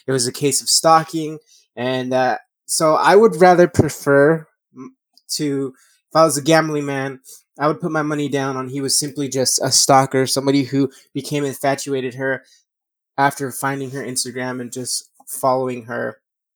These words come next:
He probably became attached. She probably gave him a message, and he, she intended it one way, and he took it another way, thinking that, "Oh, maybe I have a chance with this chick." Who knows? No one really knows. Only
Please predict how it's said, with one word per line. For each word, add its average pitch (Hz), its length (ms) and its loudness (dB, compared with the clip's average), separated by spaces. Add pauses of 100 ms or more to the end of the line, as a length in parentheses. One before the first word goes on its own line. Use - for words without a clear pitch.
(360)
He 135 100 -8
probably 120 280 -2
became 127 420 -8
attached. 127 420 0
She 151 120 -6
probably 139 420 0
gave 135 240 -2
him 139 140 -6
a 131 80 -8
message, 123 440 -4 (300)
and 135 140 -6
he, 143 420 0 (240)
she 180 180 2
intended 170 380 2
it 151 100 0
one 165 220 0
way, 156 300 2
and 131 100 -2
he 147 140 -6
took - 180 -8
it 139 80 -8
another 139 320 -2
way, 135 240 4
thinking 135 380 -8
that, 123 200 -6
"Oh, 127 240 -4
maybe 131 300 -4
I 127 60 2
have 135 100 2
a 131 60 -2
chance 131 320 -4
with 131 100 -12
this 131 160 -8
chick." - 300 -4 (280)
Who 208 120 6
knows? 143 280 0 (280)
No 139 180 -4
one 147 240 -2
really 135 240 -4
knows. 127 340 -6
Only 123 440 -10